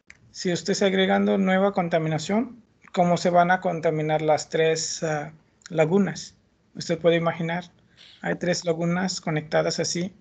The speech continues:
que tienen un pequeño flujo. Usted está aquí metiendo su contaminación. Usted quiere saber cuánto está contaminando el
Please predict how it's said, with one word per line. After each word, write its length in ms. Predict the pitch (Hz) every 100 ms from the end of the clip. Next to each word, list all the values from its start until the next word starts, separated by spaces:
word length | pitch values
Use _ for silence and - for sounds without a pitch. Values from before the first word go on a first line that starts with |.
| _ _ _ _ -
que 100 | 165
tienen 240 | 160 160
un 140 | 160 156
pequeño 400 | 156 165 156 156
flujo. 440 | 165 165 202 247 - _ _ -
Usted 500 | 185 156 - 170 170 - _
está 260 | - - 170
aquí 500 | 160 175 175 - -
metiendo 520 | 190 160 170 165 175
su 380 | 170 170 160 151
contaminación. 840 | 160 156 160 160 151 151 170 180 214 - _ _ _ _ _ _ _ _ _ _ _ - -
Usted 380 | 170 - 165 160
quiere 240 | 175 170
saber 360 | 165 160 151 165 - _ _ _ _ _ _ _ _ -
cuánto 260 | 180 156 170
está 300 | - 175 170
contaminando 920 | 156 156 151 151 160 160 165 160 -
el 320 | 160 151